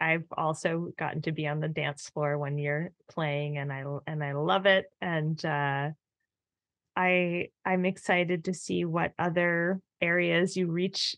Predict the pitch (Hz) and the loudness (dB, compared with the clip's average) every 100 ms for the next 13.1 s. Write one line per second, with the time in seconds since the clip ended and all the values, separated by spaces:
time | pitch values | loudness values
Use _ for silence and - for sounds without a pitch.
0 | _ 202 190 - 208 226 190 196 196 190 | _ -2 0 0 0 2 2 4 4 4
1 | 180 180 - 180 180 180 160 160 - 156 | 4 4 2 0 2 2 4 2 0 0
2 | 156 165 185 160 180 165 151 160 165 165 | -2 -2 0 0 2 2 2 4 4 2
3 | 160 151 151 151 - 165 143 139 139 139 | 2 2 0 -2 -4 0 0 0 2 2
4 | 139 - - 180 - - - - 202 180 | 2 -2 -4 -8 -6 -14 -18 0 2 4
5 | 180 170 180 180 156 156 139 160 151 143 | 2 2 4 2 4 0 0 -4 -2 0
6 | 139 - _ _ _ _ _ - 139 160 | 0 -4 _ _ _ _ _ -4 -2 0
7 | 165 160 156 - 151 147 - - - 165 | 0 0 -2 0 2 2 0 -6 -4 -8
8 | - - - - - 202 - - - 67 | -8 -6 -6 -4 -4 -4 -6 -8 -4 -4
9 | - - - - - - - 156 156 151 | -2 -6 -6 -8 -8 -12 -6 -2 0 0
10 | 147 135 139 - 156 151 160 - 165 160 | -2 -4 -8 -8 -8 -6 -6 -4 -2 0
11 | 156 156 151 165 156 151 156 156 - _ | 0 0 0 0 0 0 -2 -4 -12 _
12 | _ - _ _ 143 139 135 135 135 135 | _ -20 _ _ -4 -2 -2 -4 -6 -6